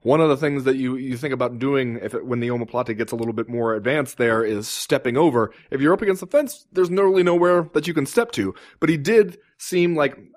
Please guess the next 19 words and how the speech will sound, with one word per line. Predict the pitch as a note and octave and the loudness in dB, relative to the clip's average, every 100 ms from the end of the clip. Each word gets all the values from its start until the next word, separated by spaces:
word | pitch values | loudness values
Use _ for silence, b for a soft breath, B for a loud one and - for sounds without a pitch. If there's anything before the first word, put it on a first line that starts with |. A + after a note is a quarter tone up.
| _ D#2 - - _ | _ -20 -20 -20 _
like, | D3 C3 | -8 0
the | |
look | C3+ D#3+ F3+ | 2 2 2
on | G3 | 2
his | D#3 - | 2 2
face | D3 D#3 - | 0 0 2
right | B2+ | 0
after | B2 A#2 | 0 -4
he | A2+ | -8
tapped | - C3+ - | -4 -4 -2
to | D3+ | -2
the | D3 | 0
omoplata | D3 D3 D3+ D#3 F3+ F3+ _ | 0 0 -2 0 -2 -2 _
was | A2 G#2 | -8 -6
just | A2 - | -8 -4
like, | A2 G2+ _ _ _ _ | -4 -4 _ _ _ _
"God | - F#2+ F#2 _ | -4 -2 -4 _
damn | - F2+ E2 | -4 -4 -6
it," | - | -16